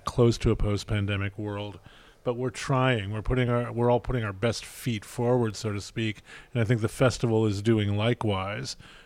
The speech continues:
very much so. But, you know, there are definite changes. For instance,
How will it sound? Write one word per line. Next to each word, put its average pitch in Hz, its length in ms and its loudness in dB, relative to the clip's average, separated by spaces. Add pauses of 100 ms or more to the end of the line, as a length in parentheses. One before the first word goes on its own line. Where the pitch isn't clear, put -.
(100)
very 113 320 2
much 110 360 -2
so. 92 300 -6
But, 117 120 -8
you 123 80 -2
know, 127 100 4
there 127 140 4
are 127 40 4
definite 139 380 4
changes. 180 560 2
For 117 220 -2
instance, 107 540 -2